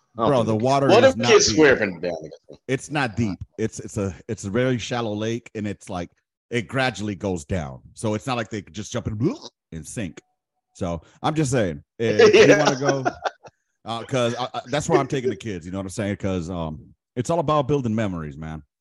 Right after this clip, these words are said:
Speaker 2: You know what I'm
Speaker 1: Mm-hmm.
Speaker 2: saying? And, uh, we're gonna do some s'mores and, um, in the evening.
Speaker 1: S'mores.
Speaker 2: Yep. I, you know, I didn't have a s'more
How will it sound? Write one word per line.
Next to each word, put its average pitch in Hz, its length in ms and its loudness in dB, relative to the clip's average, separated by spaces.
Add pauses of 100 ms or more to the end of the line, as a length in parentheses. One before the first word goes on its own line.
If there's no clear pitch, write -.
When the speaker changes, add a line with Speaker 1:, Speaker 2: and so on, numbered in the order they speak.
(360)
Speaker 2:
You 90 80 -12
know 101 80 -4
what 101 100 -2
I'm 104 40 -4
Speaker 1:
Mm-hmm. - 60 -10
Speaker 2:
saying? 101 240 0
And, 92 140 -2
uh, 85 200 -2
we're 92 80 -4
gonna 110 140 -4
do 113 120 -4
some - 140 -12
s'mores 127 720 -4
and, 90 200 -8
um, 85 840 -4
in 98 100 -10
the 92 80 -4
evening. 110 380 -2
Speaker 1:
S'mores. 117 260 -10 (760)
Speaker 2:
Yep. 82 320 -8 (260)
I, 117 260 -2
you 123 120 -2
know, 160 140 -2
I 151 80 0
didn't 135 180 -4
have 131 140 -2
a 117 40 -4
s'more 113 500 -6